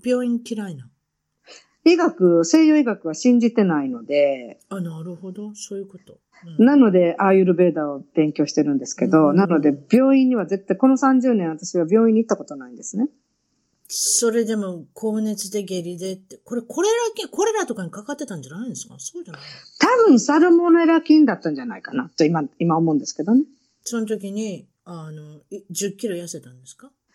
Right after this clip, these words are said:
Speaker 2: 十キロ痩せました。
Speaker 1: そんな痩せ方してもすぐ戻りましたろ？
Speaker 2: すぐ戻りました。
Speaker 1: <laughs> 大体そんなもんです。
Speaker 2: <laughs> でも、この時だけはさすがにエマージェンシーに行って、点滴してもらって、抗生物質もらいましたね。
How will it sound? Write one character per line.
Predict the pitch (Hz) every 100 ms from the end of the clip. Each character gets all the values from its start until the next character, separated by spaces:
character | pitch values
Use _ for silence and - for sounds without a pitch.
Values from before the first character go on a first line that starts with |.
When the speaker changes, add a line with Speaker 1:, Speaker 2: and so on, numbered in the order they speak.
| _ - - -
Speaker 2:
十 | -
キ | - -
ロ | 214
痩 |
せ | - 151
ま | 151
し | -
た。 | - - _ _
Speaker 1:
そ | 214 - 330
ん | 349
な | 330
痩 | 320
せ | 311 330
方 | 302 302
し |
て | 262
も | 214
す | -
ぐ | 226
戻 | 214 226
り | 226
ま | 226
し | 214
た | 147
ろ？ | 127 _ _ _ _ _ _ _ _ -
Speaker 2:
す | -
ぐ | 330
戻 | 247 196
り | 185
ま | 175
し | -
た。 | 311
Speaker 1:
<laughs> | - 240 480 415 466 466 440 - 427 302 - - 349 -
大 | 277
体 | 285
そ | 254 254
ん |
な | 208 190
も | 190
ん |
で | 151
す。 | 147 - 185 269 247 226 - 190 302
Speaker 2:
<laughs> | 370 302 - _ 311 381 240
で | 277
も、 | 254
こ | - 330
の | 403
時 | 427 - 262
だ | 247
け | 240
は | 214
さ | 214
す | 208 214
が | 208
に | 196 214 202 170
エ |
マ | 220 233
ー |
ジ | 190
ェ | 180
ン |
シ | 160 160
ー |
に | 151
行 | 151
っ |
て、 | _ - 185 170 -
点 | 202 196
滴 | 190 185
し | 180
て | 180
も | 170
ら | 156
っ | -
て、 | 170
抗 | 190 185
生 | 185
物 | 170 175
質 | -
も | 147
ら | 143
い | 139
ま | 135
し |
た | 135
ね。 | 135